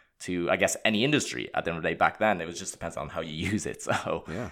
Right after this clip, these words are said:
Speaker 2: and it's all still around, which is amazing. <laughs> People are still doing stuff with it, so.
Speaker 1: Speaking of different industry, actually, you didn't only work in the photography industry, actually. You really touched on different kind of, like, organizations and stuff. Did you end up staying a long time at the pho-, photography, uh,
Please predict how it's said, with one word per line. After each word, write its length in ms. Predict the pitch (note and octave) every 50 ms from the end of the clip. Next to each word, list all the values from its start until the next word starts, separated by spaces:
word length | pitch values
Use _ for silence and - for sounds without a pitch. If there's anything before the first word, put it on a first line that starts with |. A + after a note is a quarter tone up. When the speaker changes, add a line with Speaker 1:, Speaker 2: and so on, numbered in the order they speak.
| - -
Speaker 2:
and 80 | - A#2+
it's 120 | B2+ - B2
all 100 | G#2+ -
still 240 | - - D3 B2+ G#2+
around, 340 | F2 D2+ F2+ G#2+ F#2 D#2+
which 160 | D#2 D#2 - -
is 80 | D2+
amazing. 420 | D2+ D2+ D#2 E2 D#2 C#2 C2+ C2+ - _ - - -
<laughs> 240 | D3 - - D3 A2
People 220 | - A#2+ F2+ A2
are 60 | G2
still 200 | F2 - - F#2 D#2+
doing 200 | D#2 D#2 D#2+ E2+
stuff 240 | - - D#2 C#2+ -
with 140 | D2+ D2
it, 160 | D#2 E2 _ -
so. 260 | - E2+ D#2+ E2+ - _ _ _ _ _ _ _ _ _ _ _ _ _ _ -
Speaker 1:
Speaking 260 | - - - E3+ F3+ G3
of 100 | E3+ B2+
different 280 | C3+ C3+ C3+ C3 A#2
industry, 420 | C#3+ D3+ C#3+ A#2+ - - F#2 D2+ C#2
actually, 380 | B1+ C#2+ - - - F2+ F#2
you 80 | G2+ A#2
didn't 180 | E3+ A3 -
only 200 | - G#3+ G3+ F#3+
work 180 | D3 D3 D3 D3
in 60 | A2
the 80 | G#2 G2+
photography 420 | - - - C3+ F3+ F3 C#3+ A#2+
industry, 320 | G2+ D#2+ - - - - -
actually. 240 | - - - -
You 160 | F2+ C#3+ F#3 -
really 260 | D#3+ E3 D#3 C#3 A#2
touched 220 | - B2 A2+ -
on 120 | G2 F#2 E2+
different 440 | - G2 - G2 F2 E2+ - _
kind 480 | - - - - A#2+ C3 D3 D#3 D3+ B2
of, 220 | A2 F#2+ E2 E2
like, 280 | F2 D#2+ D2+ D2+ - - - - - - _ - -
organizations 580 | A2 A2 G#2 G2 F#2+ - C#3 E3 D#3+ C#3 A2+ F#2+
and 120 | D2 C2+
stuff. 280 | - - - E2 E2 -
Did 100 | A#2 B2
you 240 | E3 F#3+ G3 F#3 -
end 160 | - E3 E3+
up 80 | E3+
staying 480 | - - - E3 E3+ E3 E3 E3 D#3+ -
a 60 | - C#3+
long 220 | D3 D3+ D3+ D3+
time 160 | D#3+ D#3 D3
at 80 | D3 -
the 80 | D3
pho-, 160 | C#3 - C#3+ - - -
photography, 580 | - - E3 E3+ - F3 - B2+ A2 F#2+ F#2
uh, 260 | F2+ F2 E2 E2 D#2+